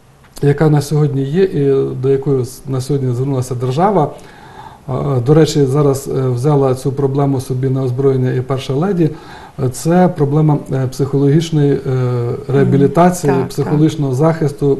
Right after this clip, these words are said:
Speaker 1: психо-, психологічної підтримки
Speaker 2: Ми всі в стані
Speaker 1: учасників,
Speaker 2: стресу.
Speaker 1: да, учасників і навчального процесу, і їхніх, е, родин, тому що в багатьох дітей батьки воюють,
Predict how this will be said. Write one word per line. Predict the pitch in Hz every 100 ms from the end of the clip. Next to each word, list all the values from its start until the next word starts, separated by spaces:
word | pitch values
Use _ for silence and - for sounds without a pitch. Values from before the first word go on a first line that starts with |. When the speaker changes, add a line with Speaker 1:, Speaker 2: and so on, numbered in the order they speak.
| -
Speaker 1:
психо-, | 143 127 139 - 135
психологічної | 135 123 147 165 165 143
підтримки | 127 131 160 190 - 190
Speaker 2:
Ми |
всі | 208 -
в | 233
стані | - 156
Speaker 1:
учасників, | 185 185 175 175 156
Speaker 2:
стресу. | 165 143 135
Speaker 1:
да, | 135
учасників | 131 135 180 180 151 139 -
і | 175
навчального | 175 160 185 180 165
процесу, | 165 151 170 156 156 147 - - - - - -
і | 160 160
їхніх, | 170 180 165 160 160
е, | 151 147
родин, | 160 147 160 156
тому | 147 151
що | 147 143
в | 131
багатьох | 147 151 185
дітей | 147 143 151
батьки | 131 147 143 165
воюють, | 151 147 135 127